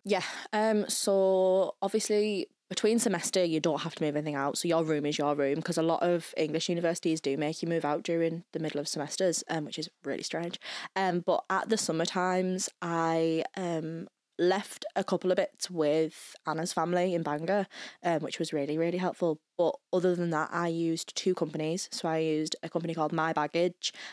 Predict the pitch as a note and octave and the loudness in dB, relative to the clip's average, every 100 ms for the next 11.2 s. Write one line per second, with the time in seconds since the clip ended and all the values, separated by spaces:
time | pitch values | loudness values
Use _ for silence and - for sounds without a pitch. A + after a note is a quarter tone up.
0 | - F3 E3+ - F3 F3+ G#3 - - - | -10 -6 -4 2 4 4 2 -2 -6 -6
1 | - - - - E3 D#3 D#3 D#3 D3+ - | -6 -4 -2 2 4 6 6 4 2 0
2 | - - - _ - D#3+ - D#3+ E3 D#3 | -12 -20 -20 _ -6 -6 -4 -4 -2 -2
3 | D3+ D3+ - - - F#3+ F#3+ G3 F#3+ G3+ | -2 -4 -4 -4 0 2 2 2 2 2
4 | G3 F#3 - - - - F3+ E3+ D#3+ - | 2 0 -4 -6 -8 0 2 4 2 -2
5 | - E3+ E3 D#3+ D#3+ E3 D#3+ - D#3 - | -4 -2 0 2 2 0 -2 -2 -4 -2
6 | - D#3+ - - _ - F#3+ - E3+ - | 0 -2 -6 -20 _ -4 -2 -2 -4 -4
7 | D#3+ D#3 D3+ D#3+ F#3 - - E3 D#3 D#3 | -4 0 2 2 0 -6 -4 0 2 0
8 | D#3 C#3+ _ - - E3+ D#3+ D3+ D3+ D3+ | -2 -4 _ -10 -8 -2 0 0 0 0
9 | D3 D3+ - D#3 D3+ D3 D3 D3 - D3+ | 0 -2 -2 0 0 0 0 -2 0 0
10 | D3 C#3+ C#3 C#3+ D#3+ G3+ - - - - | 0 -2 -2 2 2 0 -6 -14 -14 -6
11 | E3+ D#3+ | -2 0